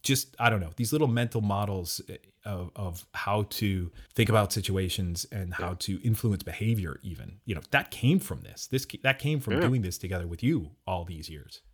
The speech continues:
Speaker 2: And, and it's so funny because we barely knew each other at the start. And I just remember being like, "Oh, Pete has a good voice. Like, he seems fairly sound. He's, <laughs> let's see if he wants to do this podcast." <laughs> But it, what stuck in my mind was, I was like, "Pete has a good voice." I don't know. I don't think I sound, when I listen back to myself in, like, videos, I'm like, "I don't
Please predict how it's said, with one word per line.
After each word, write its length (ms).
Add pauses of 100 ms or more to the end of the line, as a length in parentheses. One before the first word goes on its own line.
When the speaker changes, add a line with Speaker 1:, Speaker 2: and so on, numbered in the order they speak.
(120)
Speaker 2:
And, 80
and 160
it's 100
so 100
funny 280
because 200
we 60
barely 280
knew 100
each 140
other 180
at 80
the 80
start. 440 (200)
And 80
I 80
just 180
remember 240
being 200
like, 260
"Oh, 240
Pete 220
has 120
a 40
good 160
voice. 360 (300)
Like, 160
he 80
seems 260
fairly 220
sound. 400
He's, 320 (160)
<laughs> 340
let's 220
see 100
if 80
he 60
wants 160
to 60
do 120
this 140
podcast." 500 (480)
<laughs> 20 (140)
But 140
it, 200 (220)
what 180
stuck 240
in 60
my 80
mind 300
was, 180
I 40
was 40
like, 180
"Pete 180
has 100
a 40
good 200
voice." 260
I 60
don't 100
know. 240
I 80
don't 160
think 140
I 80
sound, 400
when 120
I 60
listen 300
back 180
to 80
myself 340
in, 120
like, 140
videos, 380
I'm 80
like, 140
"I 60
don't 180